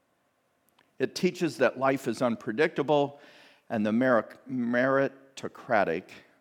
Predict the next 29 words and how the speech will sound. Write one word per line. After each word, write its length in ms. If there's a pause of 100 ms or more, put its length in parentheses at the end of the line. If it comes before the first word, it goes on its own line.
(160)
meritocratic, 880 (380)
there 120
you 100
go. 200 (480)
There's 180
your 100
word 260
for 140
the 120
day. 420 (1080)
<clears throat> 680
Along 300
with 160
Fain, 560 (340)
if 180
you 80
have 200
to 80
go 140
look 240
up 160
Fain, 480
look 160
up 140
meritocratic 920
efforts 540 (400)
at 240
total 360
control. 720